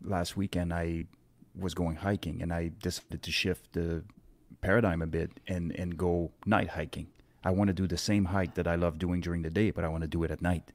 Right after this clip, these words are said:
when you can't see. And the experience was completely different because I was feeling the hike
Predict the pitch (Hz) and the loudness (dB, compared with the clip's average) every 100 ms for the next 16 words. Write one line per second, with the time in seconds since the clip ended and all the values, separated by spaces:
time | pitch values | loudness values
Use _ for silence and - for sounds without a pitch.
0 | - 85 78 - 87 - - 95 - - | -4 -4 -4 -4 -4 -2 -2 -2 -6 -16
1 | - - - - - - - - 90 82 | -20 -20 -20 -20 -20 -20 -8 0 2 2
2 | 85 - 95 92 82 - 85 78 - - | 0 0 4 4 2 -2 -6 -6 -8 -4
3 | 92 117 131 80 76 - 65 - _ - | -2 2 2 2 -2 -6 -8 -10 _ -6
4 | 90 85 78 - - 90 85 76 - - | -2 -2 -4 -6 -4 -2 -2 -6 -14 -2
5 | - 123 80 71 - _ - 76 76 58 | 4 4 2 -6 -14 _ -6 -4 -6 -8
6 | - | -14